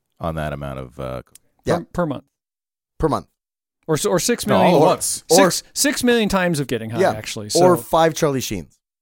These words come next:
Speaker 1: Okay.
Speaker 2: Mm-hmm. So that was every month. Uh, she is largely considered the first U S based drug trafficker to amass a personal fortune in excess of one billion dollars.
Speaker 1: Mm.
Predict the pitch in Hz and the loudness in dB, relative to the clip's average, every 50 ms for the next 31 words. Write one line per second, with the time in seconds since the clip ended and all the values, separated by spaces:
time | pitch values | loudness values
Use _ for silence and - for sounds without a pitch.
0 | _ _ _ _ - - - - _ _ _ - 123 107 110 101 - _ _ _ | _ _ _ _ -14 -14 -14 -14 _ _ _ -10 -8 -8 -8 -10 -12 _ _ _
1 | _ _ _ _ _ _ - 110 - 147 143 151 156 151 160 139 139 120 113 107 | _ _ _ _ _ _ -16 -8 -2 0 2 2 2 2 0 0 0 0 -2 -2
2 | 113 143 - - - - 127 131 123 - - 151 147 151 135 123 139 139 160 190 | -4 -6 -10 -10 -4 0 0 0 0 0 -2 -2 0 0 0 0 2 2 2 2
3 | 185 208 233 190 - 185 165 - 175 175 180 151 139 - - - 190 220 - - | 0 -4 -6 -4 -6 -6 -4 -4 -4 -4 -4 -4 -6 -8 -4 -4 -4 -4 -4 -6
4 | 127 131 160 185 214 220 190 175 147 165 180 185 175 147 143 160 165 165 - - | -8 -4 0 0 0 0 -2 -4 -6 -4 -4 -4 -4 -6 -4 -4 -4 -4 -4 -6
5 | - 127 120 107 120 110 117 113 - 123 110 117 123 120 - - - - - 147 | -4 -4 -4 -4 -6 -10 -10 -10 -10 -10 -8 -6 -8 -8 -8 -12 -14 -10 -10 -8
6 | 143 - 160 151 143 131 - - - 135 135 135 - 139 135 123 123 123 120 - | -8 -8 -6 -6 -8 -8 -10 -8 -6 -6 -6 -6 -8 -10 -10 -8 -8 -10 -10 -8
7 | - - 135 143 - 147 127 113 107 117 127 139 147 139 120 139 139 139 147 143 | -6 -6 -6 -6 -4 -6 -8 -6 -4 -4 -2 -2 -4 -4 -2 -2 -2 0 -2 -2
8 | 143 139 143 147 147 110 90 78 73 82 110 160 226 339 415 427 403 - 92 87 | -4 -4 -4 -4 -6 -6 -8 -10 -12 -10 -8 -6 -6 -6 -8 -8 -8 -8 -8 -10
9 | 76 | -12